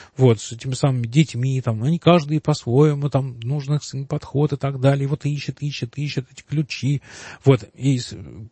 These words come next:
ну, то есть так, чтобы, а, ну, дело делалось такое по-настоящему. Тогда, а, ну, и соверш-, и все равно совершенства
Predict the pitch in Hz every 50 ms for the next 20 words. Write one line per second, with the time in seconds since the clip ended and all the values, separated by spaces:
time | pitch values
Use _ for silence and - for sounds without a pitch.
0 | _ - - - _ _ 104 - 120 - - _ _ - 170 208 202 139 - -
1 | 120 - - - - 175 180 175 - - 143 139 151 147 - - - - - -
2 | - - _ - - _ - - 123 110 104 110 117 113 104 92 - _ _ -
3 | 185 185 156 - 131 120 131 170 156 127 120 120 117 113 151 170 160 139 123 117
4 | - - - 117 - 139 117 - 135 135 143 - - 160 156 151 139 113 101 -
5 | - - 82 92 - _ _ _ _ _ - 139 127 127 131 180 208 220 220 196
6 | - _ _ _ _ _ _ _ _ _ _ _ _ _ _ - - - 143 139
7 | 127 123 123 120 127 127 127 123 117 110 104 - _ _ _ _ _ _ _ _
8 | _ - 151 160 135 107 - - 151 151 165 151 143 135 120 98 - _ _ _
9 | _ _ _ _ _ _ _ - - - 156 143 156 - - 196 180 - - 147
10 | 131 123 120 113 117 139 175 202 208 - - 139 135 131 - - 151 170 170 -
11 | - 165 165 165 156 139 131